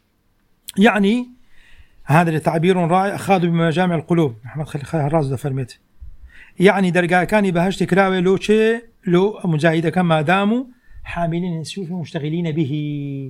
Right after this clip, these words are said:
مادام شیریان لە، لە دەرەی چیفکەکەیتی. يعني، مادام سو-، سلاحیان سوارە. بە کوردی دەڵێ سلاحی سوارە. مادام شیرەکەیان لە دەرەی، لە دەرەوە خەم دەکەن. ئەوە، ها؟ ومشتغلين بالغزو. فمن قتل منهم أو مات دخل الجنة. چ شەهید بی،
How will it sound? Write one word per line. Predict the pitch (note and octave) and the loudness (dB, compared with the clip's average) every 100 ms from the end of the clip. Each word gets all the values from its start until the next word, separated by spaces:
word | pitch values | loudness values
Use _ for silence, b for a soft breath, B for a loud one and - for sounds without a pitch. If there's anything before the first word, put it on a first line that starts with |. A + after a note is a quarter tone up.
| B2 _ _ E3+ | -16 _ _ -8
مادام | D#3+ E3+ | -6 -6
شیریان | - E3+ D3+ C#3+ | -6 -4 -4 -4
لە، | C#3+ - _ D3+ | -8 -14 _ -8
لە | D#3 D3+ | -6 -4
دەرەی | D#3+ E3 E3 E3 - | -4 -2 -4 -8 -10
چیفکەکەیتی. | C#3+ D3+ D3 C3+ - - - - | -8 -8 -8 -10 -14 -20 -20 -10
يعني، | A#3+ | -6
مادام | C4 C#4 | -2 -2
سو-، | - C4+ - _ | -2 -6 -12 _
سلاحیان | - B3 F3+ A3 | -6 -4 0 0
سوارە. | - E3+ A2+ - _ _ _ | 2 -2 -4 -16 _ _ _
بە | - | -6
کوردی | G3 G3+ G#3 | -4 -4 -4
دەڵێ | |
سلاحی | A3+ A3 F#3 | -6 -6 -6
سوارە. | F#3 G3+ C3+ B2 - - - - | -4 -6 -8 -12 -20 -20 -16 -6
مادام | G3 G3+ | -4 -2
شیرەکەیان | F#3+ E3 A#3+ A3 | -2 -2 0 2
لە | F#3+ | 2
دەرەی، | F3 D3 | 2 0
لە | E3+ | 0
دەرەوە | E3+ | 0
خەم | D#3+ D#3 | -4 -6
دەکەن. | D#3 G3 | -8 -4
ئەوە، | B3 b b _ _ | -4 b b _ _
ها؟ | F3+ A#3+ C#4 - - _ _ _ _ _ _ | 2 2 0 -18 -20 _ _ _ _ _ _
ومشتغلين | F#3+ F3+ F#3 E3 G#3 G3+ | 0 2 2 2 2 2
بالغزو. | F3 E3 F#3 C#3 A#2+ - _ b b | 0 0 0 0 -8 -14 _ b b
فمن | G#3+ G#3+ G#3 | 4 4 2
قتل | B3+ A3+ A3 | 0 2 2
منهم | G#3 E3 G#3+ | 2 0 0
أو | C#4+ E4 E4 | 2 2 2
مات | B3+ G3+ | -2 -2
دخل | D#3+ B2 | -2 -2
الجنة. | D3 C3 B2+ A#2 | -2 -2 -2 -2
چ | A3 | -2
شەهید | - A#3+ C4+ G#3+ | 2 4 4 2
بی، | F#3+ C4 | 0 -2